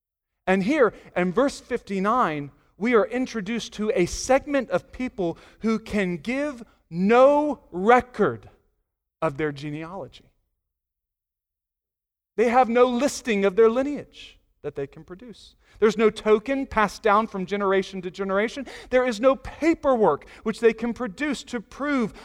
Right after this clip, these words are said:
of what line they come, or even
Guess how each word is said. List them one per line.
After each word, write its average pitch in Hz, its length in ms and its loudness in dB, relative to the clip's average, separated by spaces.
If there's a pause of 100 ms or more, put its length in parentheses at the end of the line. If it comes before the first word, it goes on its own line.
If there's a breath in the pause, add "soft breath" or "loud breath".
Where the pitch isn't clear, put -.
(100)
of 175 220 2
what 233 280 6
line 240 340 4
they 233 160 6
come, 233 560 2 (1400)
or 160 160 -14
even 147 440 -12